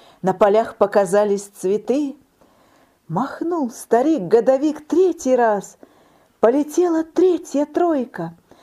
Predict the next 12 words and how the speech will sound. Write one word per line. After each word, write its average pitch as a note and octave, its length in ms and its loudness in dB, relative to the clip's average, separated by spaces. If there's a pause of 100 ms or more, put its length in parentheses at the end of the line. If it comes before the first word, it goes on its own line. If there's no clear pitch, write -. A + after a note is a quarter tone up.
(200)
Стало F3 500 -2
жарко, F3 600 -2
душно, G3 680 -2
знойно, F#3+ 760 -2 (480)
мужики E3+ 500 -4
стали E3 440 -4
жать D#3 360 -4
рожь. A3+ 420 -6 (920)
Махнул A3 640 -4
старик-годовик A3+ 1120 0
четвертый B3 840 -2
раз, G3+ 400 -2